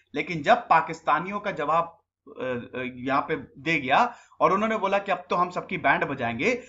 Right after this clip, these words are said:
तो वहां पे इन्होंने कश्मीर के एरिया में जो कब्जे करने शुरू किए, इतनी बर्बरता की, लूट खसोट मचा दी, बलात्कार किए। यहां से डर गए राजा हरि सिंह कि अगर कुछ नहीं किया तो बहुत बड़ी प्रॉब्लम हो जाएगी। छब्बीस अक्टूबर को इंस्ट्रूमेंट एक्सेशन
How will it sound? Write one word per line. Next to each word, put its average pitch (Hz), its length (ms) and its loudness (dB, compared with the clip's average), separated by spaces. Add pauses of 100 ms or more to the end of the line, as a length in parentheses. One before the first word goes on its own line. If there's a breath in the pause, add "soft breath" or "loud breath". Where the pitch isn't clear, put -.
(200 loud breath)
तो 170 80 -2
वहां 165 340 8
पे 214 140 0
इन्होंने 196 240 -4
कश्मीर 190 560 -6
के 139 200 0
एरिया 175 240 2
में 175 140 -4
जो 214 320 -2 (320 loud breath)
कब्जे 147 280 2
करने 196 260 -2
शुरू 170 240 -4
किए, 165 480 -4 (160)
इतनी 208 280 -4
बर्बरता 139 480 0
की, 170 360 -8 (360)
लूट 190 380 -6
खसोट 185 340 -2
मचा 170 280 0
दी, 175 340 -8 (220 soft breath)
बलात्कार 147 720 6
किए। 180 420 -6 (280 soft breath)
यहां 156 320 2
से 208 180 -4
डर 139 240 0
गए 185 120 0
राजा 175 280 2
हरि 170 180 -2
सिंह 240 260 -2 (140)
कि 170 80 -8 (100)
अगर 160 220 0
कुछ 165 200 -10
नहीं 175 160 -6
किया 180 160 -4
तो 175 100 -8
बहुत 143 240 0
बड़ी 175 160 -6
प्रॉब्लम 175 340 2
हो 190 120 -6
जाएगी। 190 560 -2 (120)
छब्बीस 196 440 0
अक्टूबर 175 420 -2
को 190 100 -8
इंस्ट्रूमेंट 170 420 -4
एक्सेशन 151 480 -2